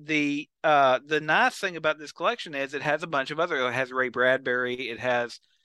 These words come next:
and I was introduced to a story, and it actually got to me, the premise, and there's nothing really to it per se,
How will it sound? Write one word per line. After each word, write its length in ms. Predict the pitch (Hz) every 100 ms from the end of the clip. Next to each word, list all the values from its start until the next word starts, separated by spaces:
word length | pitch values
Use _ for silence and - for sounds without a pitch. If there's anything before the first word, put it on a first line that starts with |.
| _ _ _ -
and 120 | 160
I 200 | 170 175 170
was 160 | 170
introduced 600 | 156 220 262 226 160 160 -
to 120 | 165
a 40 |
story, 500 | - 196 214 208 147
and 80 | 156
it 100 | 156
actually 320 | 160 - 196
got 320 | 185 262 349 -
to 100 | 143
me, 380 | 123 117 117 - _ _ _
the 120 | 156 156
premise, 440 | - 254 180 -
and 140 | 160
there's 240 | 165 151 -
nothing 520 | 170 196 208 214 196
really 360 | 165 180 170 160
to 360 | - - 240 170
it 160 | 139 _
per 240 | - 147
se, 560 | 139 - 202 165 135 127